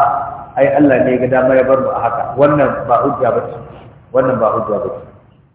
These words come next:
Shi yasa Allah ta'ala ya yi musu raddi a nan don ya nuna wannan abin da suke faɗa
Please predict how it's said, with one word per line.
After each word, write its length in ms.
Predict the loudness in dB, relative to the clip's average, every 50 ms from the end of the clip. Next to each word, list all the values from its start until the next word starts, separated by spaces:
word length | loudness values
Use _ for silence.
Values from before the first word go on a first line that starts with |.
| _ _ _ _ _ _ _ _ _ _ _ _ _ -20 -20 -12 -2 4
Shi 60 | 4 4
yasa 240 | 6 6 6 6
Allah 160 | 8 8 6 6
ta'ala 300 | 6 6 4 6 6 8
ya 100 | 8 8
yi 120 | 8 6 4
musu 140 | 4 2 2
raddi 240 | 2 2 0 0 -2
a 80 | -2
nan 160 | -2 -2 -2 -2
don 160 | -2 -2 -2
ya 80 | -2
nuna 280 | -2 -2 0 2 2 2 2 2 0 -2 -4 -8 -8 -2
wannan 240 | 0 0 2 4 4 4
abin 160 | 2 2 -2
da 60 | -2 -4 -6
suke 120 | -8 -8 -8
faɗa 160 | -4 -2 0